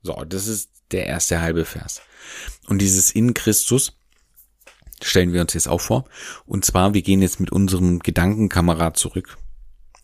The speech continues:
Also wie wenn wir so durch die Drohne schauen würden und die geht, geht so nach oben. Und dann sehen wir, oha, das wussten wir gar nicht. Unsere ganze Szene hat sich in einer Nische abgespielt, in einem Holzkreuz.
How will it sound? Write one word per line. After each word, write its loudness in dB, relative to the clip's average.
Also -2
wie 6
wenn 4
wir 6
so 2
durch 2
die -10
Drohne 2
schauen -2
würden 0
und 0
die -2
geht, 0
geht 2
so -4
nach -4
oben. 0
Und 0
dann 4
sehen 4
wir, 2
oha, 2
das -12
wussten -8
wir 2
gar 2
nicht. -6
Unsere 0
ganze 2
Szene 2
hat 0
sich 0
in 4
einer 4
Nische 4
abgespielt, 2
in 4
einem 4
Holzkreuz. 0